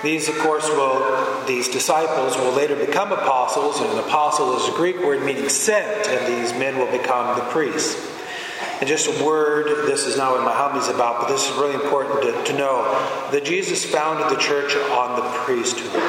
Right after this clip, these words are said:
He didn't found it on even the Eucharist. The Eucharist comes from priests. He didn't found it on the laity or parishes. He founded the church on the priesthood. So the church is only ever is holy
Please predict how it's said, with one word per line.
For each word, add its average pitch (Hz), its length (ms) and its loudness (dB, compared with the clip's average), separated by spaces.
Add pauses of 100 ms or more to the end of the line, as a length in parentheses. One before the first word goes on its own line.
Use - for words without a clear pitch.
(340)
He 131 100 0
didn't 151 320 0
found 139 400 0
it 135 80 0
on 123 500 0
even 160 200 0
the 139 80 0
Eucharist. 139 640 -2
The 120 80 -4
Eucharist 135 500 0
comes 135 380 0
from 120 260 0 (180)
priests. - 480 -4 (600)
He 135 40 -2
didn't 143 220 -2
found 147 320 0
it 135 80 2
on 123 120 -2
the 123 100 0
laity 160 340 2
or 135 220 2
parishes. 139 580 2 (300)
He 120 80 -4
founded 160 480 0
the 139 120 -2
church - 380 0
on 123 80 0
the 104 220 -2
priesthood. - 560 -2 (760)
So - 140 -2
the 131 100 -2
church 156 320 0
is 151 220 -2
only 165 400 2
ever 139 400 2
is 127 240 0
holy 135 800 0